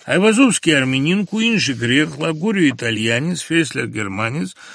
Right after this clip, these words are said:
Шервашидзе абхазец, в Багаевском смесь польско-русская, а в Латре армяно-английско-греческая. Всех объединяет романтизм пейзажа.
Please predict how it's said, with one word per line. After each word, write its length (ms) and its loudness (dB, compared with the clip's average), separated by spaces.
Шервашидзе 800 2
абхазец, 600 -2
в 120 -8
Багаевском 720 -2
смесь 380 -6
польско-русская, 1040 -8
а 160 -2
в 60 -2
Латре 560 0
армяно-английско-греческая. 2000 -4
Всех 420 0
объединяет 720 -2
романтизм 800 -8
пейзажа. 560 -14